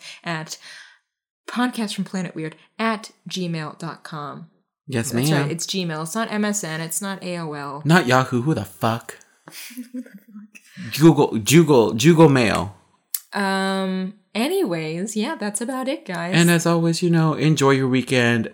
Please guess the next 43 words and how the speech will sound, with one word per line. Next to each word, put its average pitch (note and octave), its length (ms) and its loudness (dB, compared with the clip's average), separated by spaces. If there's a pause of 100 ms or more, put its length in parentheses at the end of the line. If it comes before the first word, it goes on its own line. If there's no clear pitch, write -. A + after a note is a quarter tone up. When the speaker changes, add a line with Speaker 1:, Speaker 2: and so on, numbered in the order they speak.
Speaker 1:
Listen G#3+ 300 -2
to G#3 160 0
Ali G3+ 180 2
and G3 100 -2
A F#3 100 -2
J. F3 440 -6
Speaker 2:
Have E3 160 4
a C#3+ 80 4
merry C#3 280 2
fucking A#2 420 -2
life. G#2+ 680 0 (260)
Speaker 1:
Yep. F3 520 -12
Happy G3+ 260 -6
Halloween A3 540 -2
in F#3+ 220 -4
a F#3 40 -8
few F#3+ 160 -8
months. F#3 560 -8
Speaker 2:
Oh C#3+ 80 4
my C#3+ 100 4
God. G2 460 0 (180)
Speaker 1:
Can't G3+ 200 -4
wait. G#3 200 -6
Speaker 2:
Happy D#3+ 220 0
Halloween D#3 400 6
right A2 160 2
now. F#2+ 380 0 (160)
<gasps> C4 220 0 (180)
The D#3 80 6
Halloween E3+ 400 6
trailer C#3+ 380 4 (160)
dropped C3 280 4
today. C3 280 2
That's C#3+ 220 0
cool. C#3 400 2
Go E3 100 6
watch F3 280 6
it. G2 140 2
It's A2+ 180 -2
spooky. - 420 0
Speaker 1:
Did A3 160 -2
it F#4+ 120 -2
really? G#3 320 0